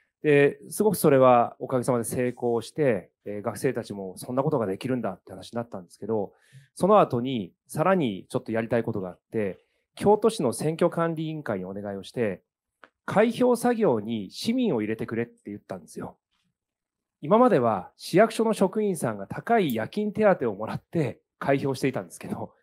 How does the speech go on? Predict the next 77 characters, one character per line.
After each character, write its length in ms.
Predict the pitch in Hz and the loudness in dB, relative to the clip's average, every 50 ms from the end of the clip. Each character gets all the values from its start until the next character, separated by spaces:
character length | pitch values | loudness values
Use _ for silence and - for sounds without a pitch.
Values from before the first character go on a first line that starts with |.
| _ _ _ _ _ _ _ | _ _ _ _ _ _ _
そ 160 | - - 196 | -4 4 6
れ 80 | 226 247 | 6 6
っ 20 | |
て 240 | 240 - _ 135 117 | 6 2 _ -8 -6
全 260 | 95 113 139 185 220 | -2 -2 -2 0 0
然 180 | 214 226 226 190 | 0 0 0 2
民 160 | 185 196 202 | 2 0 0
主 40 | 196 | 0
的 160 | - 208 170 | -2 0 2
じ 60 | 196 | 4
ゃ 60 | 180 | 4
な 120 | 175 190 180 | 6 4 4
い 40 | 160 | 4
な 180 | 147 120 110 | 2 0 0
と 100 | - 107 | -2 -8
思 100 | 101 101 | -10 -12
っ 60 | - | -14
て 120 | _ 98 - | _ -14 -10
て、 260 | - 101 92 85 - _ _ _ _ _ _ _ _ _ _ _ _ _ - | -8 -8 -8 -10 -12 _ _ _ _ _ _ _ _ _ _ _ _ _ 2
な 160 | 196 247 285 | 4 4 4
ん 80 | 277 | 4
で 120 | 202 156 120 | 4 2 4
じ 100 | 110 147 | 6 6
ゃ 140 | 135 120 104 | 6 6 4
あ 40 | |
大 220 | - - 127 147 170 | 2 2 4 4 6
学 160 | 208 214 214 | 6 4 4
生 180 | - - 135 110 | 2 0 0 0
が 120 | 107 98 | 0 -4
開 260 | - - 135 135 123 | -4 -2 0 0 2
票 140 | 135 143 139 | 0 0 2
所 100 | 147 147 | 2 0
に 80 | 139 123 | 0 0
入 160 | 139 170 175 | 0 -2 -2
っ 80 | - | -2
ち 100 | - - | -4 -8
ゃ 60 | 101 92 | -8 -6
ダ 100 | 98 123 | -2 0
メ 80 | 190 | 2
な 120 | 240 226 180 | 2 2 0
ん 40 | |
だ 80 | 120 101 | -2 -4
ろ 180 | 92 85 95 - _ _ _ _ _ _ _ _ | -8 -10 -12 -18 _ _ _ _ _ _ _ _
う 20 | - | -8
と 60 | 135 | -6
思 140 | 123 120 110 | -6 -6 -8
っ 60 | - _ _ | -10 _ _
て、 300 | - 208 196 160 - - _ _ _ _ _ _ _ | 2 4 4 4 2 -2 _ _ _ _ _ _ _
じ 80 | - 143 | 0 2
ゃ 60 | 120 | 4
あ 20 | |
そ 120 | 110 151 - | 4 4 6
こ 120 | - 202 | 8 6
を 60 | 180 | 6
大 180 | 131 143 165 214 | 8 6 6 6
学 120 | 247 233 | 6 4
生 120 | - 208 156 | 4 2 2
の 100 | 117 107 | 2 2
ア 60 | 113 | 2
ル 80 | 139 170 | 4 6
バ 100 | 220 226 | 6 4
イ 20 | |
ト 100 | - 151 | 4 2
に 100 | 110 107 | -2 -4
切 120 | - - 160 | -6 -4 -4
り 100 | 208 208 | 0 2
替 120 | 233 233 | 2 2
え 40 | 208 | 2
て 60 | 175 | 2
く 60 | 123 110 | 0 -2
だ 60 | 101 | 0
さ 120 | - 104 | -2 -2
い 100 | 98 90 - _ _ _ _ _ _ _ _ | -4 -4 -8 _ _ _ _ _ _ _ _
と 100 | - 117 | -2 -2
や 80 | 110 104 | -2 -2
っ 40 | - | -6
て、 460 | _ _ _ - 214 214 190 - | _ _ _ 2 2 2 2 0